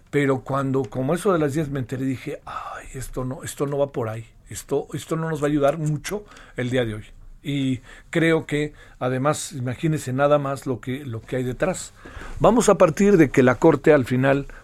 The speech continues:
por razones que tienen que ver con un trabajo acucioso de lectura sobre las leyes, el papel que juegan las leyes,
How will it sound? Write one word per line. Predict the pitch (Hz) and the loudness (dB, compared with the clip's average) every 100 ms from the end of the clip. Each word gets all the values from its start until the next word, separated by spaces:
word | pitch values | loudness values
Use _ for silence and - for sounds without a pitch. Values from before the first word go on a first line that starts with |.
| - | -6
por | 139 127 | 0 2
razones | 127 - 170 151 - | 0 2 2 2 -2
que | 113 | -2
tienen | 135 139 143 | 2 0 0
que | 120 | 2
ver | 127 123 | 0 0
con | 117 127 | 0 2
un | 135 | 2
trabajo | 127 120 135 127 127 131 - | 2 4 4 2 0 -2 -2
acucioso | 113 - 117 - 139 139 135 123 - - - - | -4 -4 -6 4 4 4 2 0 -4 -18 -16 0
de | 139 | 2
lectura | 135 113 - 151 143 131 127 104 | 2 0 2 6 6 6 4 0
sobre | - 147 123 117 | 2 4 4 2
las | 120 123 | 0 4
leyes, | 139 127 123 120 - - - | 4 4 2 0 -10 -18 -4
el | 123 | 0
papel | 113 127 143 127 | 2 2 2 0
que | |
juegan | - 139 123 | -2 0 2
las | 117 | 0
leyes, | 113 135 120 113 - | 2 2 2 -4 -8